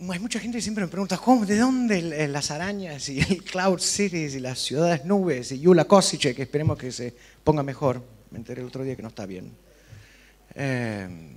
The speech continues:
eh, entonces estuve tratando ahora de, de dejar unos hilos en el aire, pero la forma de que las arañas también viajan,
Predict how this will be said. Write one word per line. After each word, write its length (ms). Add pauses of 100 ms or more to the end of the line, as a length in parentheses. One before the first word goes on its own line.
(760)
eh, 280 (520)
entonces 340
estuve 260
tratando 380
ahora 240
de, 320 (1300)
de 80
dejar 260
unos 280
hilos 220
en 60
el 100
aire, 180
pero 220
la 160
forma 340
de 120
que 80
las 160
arañas 260
también 260
viajan, 400